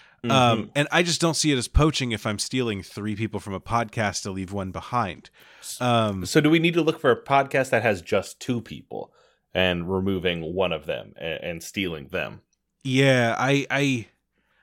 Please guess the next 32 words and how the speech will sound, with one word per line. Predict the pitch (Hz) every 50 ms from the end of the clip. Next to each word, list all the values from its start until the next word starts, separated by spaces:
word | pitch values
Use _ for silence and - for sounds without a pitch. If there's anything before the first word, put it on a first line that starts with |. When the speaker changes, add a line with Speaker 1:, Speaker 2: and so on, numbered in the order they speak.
| _ _
Speaker 2:
'Cause | - 139
Speaker 1:
I | 156
Speaker 2:
is | 127 127
Speaker 1:
just | 160 175 143
Speaker 2:
this, | 151 147 - - - - _ _ _ _ _ _ _ _ _
is | 127 127 123 98 92
this | 104 131 131 131 - -
the, | - 123 117 110 107 98 - - _ _ _ _ _ _ _ _ _ _ _ _ _ _ _ _ _ _ _ _ _ _ _ _ _ _ _ _ _ - _ _ _ _ - - _ _ _ -
<laughs> | 95 87 78 95 87 80 92 92 87 92 87 90 95 -
is | - 113 110 107
this | 135 139 139
Speaker 1:
There's | 160 170 160
Speaker 2:
the | 165 -
Speaker 1:
a | -
podcast. | 180 208 254 240 - - 220 202 175 139 -
Speaker 2:
us- | - - _ _ _ _ _ -
Speaker 1:
Here, | - 202 175
you | 131 123 160
know | 180 214 214
what? | 185 175 202 202 -
I'm | - 156 180 190
gonna, | 175 156 135 127 -
uh, | 143 147 -
there's | - 160 180 180 160
a | 156
podcast | 135 180 214 196 - 180 151 123 107
both | 123 151 151 -
of | 139 135
us | 131 117 -
have | 113 95
guested | 113 120 131 - - 113 95
on, | 92 87 90 85